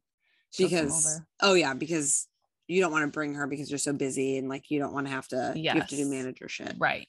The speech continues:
Speaker 1: And throw on that she's sick right now. She's, like, extra clingy and extra needy. And, like, literally tomorrow I have three meetings and then I, I have shit that I have to do. Like, I just, I can't. So.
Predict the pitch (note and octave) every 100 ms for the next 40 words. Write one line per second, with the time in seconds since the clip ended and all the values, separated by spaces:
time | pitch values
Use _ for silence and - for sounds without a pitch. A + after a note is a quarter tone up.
0 | _ F3+ F3+ F3+ E3+ E3 D#3+ D#3 D#3 -
1 | - - E3+ - F#3 F#3 G3+ F#3+ - F3+
2 | F3+ F3 F3 E3+ E3+ E3 E3+ - - -
3 | - - F#3 E3 F3 - - E3 - -
4 | E3+ - E3+ E3+ F3+ G3 D#3 - - E3+
5 | E3 E3 D#3+ D#3+ G3 C4 D4+ F4 - -
6 | - - _ F3+ E3+ D#3+ D#3+ E3 - E3+
7 | D#3+ F3 F3 E3+ E3 E3 E3+ D#3+ D#3+ D#3
8 | D#3+ D#3 D#3 D#3 - _ _ - - F3
9 | F3+ E3 D#3+ D#3+ D#3+ D#3+ E3 E3 D#3+ -
10 | - E3 F#3+ D#3 - E3+ G3+ D3+ E3+ D3+
11 | - D#3 D#3 F#3 F3 F3 F3 - - E3+
12 | - D#3+ C3 D#2+ - - - D#3+ D3 C3+